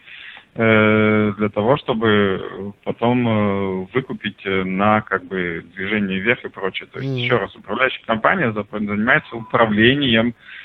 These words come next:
Speaker 1: вашими деньгами, а не просто, э, там, купила индекс и сидит и ждет у моря погоды.
Speaker 2: Мгм.
Speaker 1: Вот. Поэтому все зависит от того момента, когда вы посмотрели, как это было связано, как они реагировали. Они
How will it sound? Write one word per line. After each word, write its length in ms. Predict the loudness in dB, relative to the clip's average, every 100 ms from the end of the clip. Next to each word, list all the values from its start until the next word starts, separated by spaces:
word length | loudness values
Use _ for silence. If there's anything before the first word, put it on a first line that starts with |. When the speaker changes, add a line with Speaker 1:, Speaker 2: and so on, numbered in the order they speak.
| _
Speaker 1:
вашими 400 | 2 2 2 0
деньгами, 560 | 0 0 2 4 4 2
а 60 | -2
не 120 | -4
просто, 640 | -2 -2 0 0 2 4
э, 320 | 2 0 -2 -6
там, 200 | -14 -14 -18
купила 380 | -10 0 2
индекс 440 | 4 2 -2 -6 -8
и 160 | -8 -8
сидит 260 | -8 -8 -6
и 60 | -8
ждет 240 | -6 -6
у 40 | -4
моря 220 | -4 -4
погоды. 300 | -8 -10 -6
Speaker 2:
Мгм. 260 | -4 -4 -8 -12 -16 -20 _ -10 -8
Speaker 1:
Вот. 260 | -4 -4 0
Поэтому 800 | 2 4 4 2 4 4 2 0
все 200 | -2 0
зависит 260 | 2 4 2
от 80 |
того 160 | 2 4
момента, 400 | 4 2 0 0
когда 400 | 0 0 4 4
вы 180 | 4 0
посмотрели, 640 | 0 -8 -6 -6 -4 -2 -4
как 300 | -4 -4 0
это 180 | 0 0 -2
было 100 | -6 -6 -4
связано, 340 | -4 -4 -8 -2
как 220 | -2 0
они 160 | -4 0
реагировали. 580 | -2 -2 -2 -2 0
Они 480 | 2 4 2 2 0